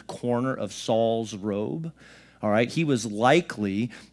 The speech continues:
cutting off one of these tassels, and David later felt guilty about it because it was a selfish move on his part, as it symbolized stripping Saul of his royal position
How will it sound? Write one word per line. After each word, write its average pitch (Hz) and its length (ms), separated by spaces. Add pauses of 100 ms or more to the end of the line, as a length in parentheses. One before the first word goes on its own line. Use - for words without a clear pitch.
cutting 147 360
off 117 220
one 117 180
of 117 60
these 117 220
tassels, 165 480
and 110 100
David 139 280
later 143 200
felt 120 280
guilty 160 340
about 104 320
it 143 80
because 127 240
it 123 40
was 113 120
a 113 60
selfish 151 520
move 123 200
on 110 140
his 160 200
part, 117 240
as 113 140
it 123 100
symbolized 117 960 (220)
stripping 147 560
Saul 127 720
of 120 120
his 110 240
royal 127 560
position 107 840